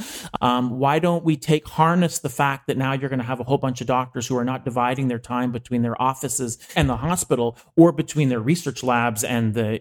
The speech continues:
the hospital, and maybe focus on measuring and improving hospital quality?" And my supervisor and I just did a little bit of in-,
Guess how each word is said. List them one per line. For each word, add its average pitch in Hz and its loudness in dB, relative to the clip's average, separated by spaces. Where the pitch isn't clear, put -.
the 110 -2
hospital, 113 -2
and 156 2
maybe 165 2
focus 170 0
on 151 2
measuring 151 0
and 147 2
improving 143 -2
hospital 147 -2
quality?" - -2
And 175 4
my 156 2
supervisor 156 2
and 147 0
I 139 0
just - -4
did 143 6
a 135 2
little 135 2
bit 135 0
of 123 -2
in-, 131 0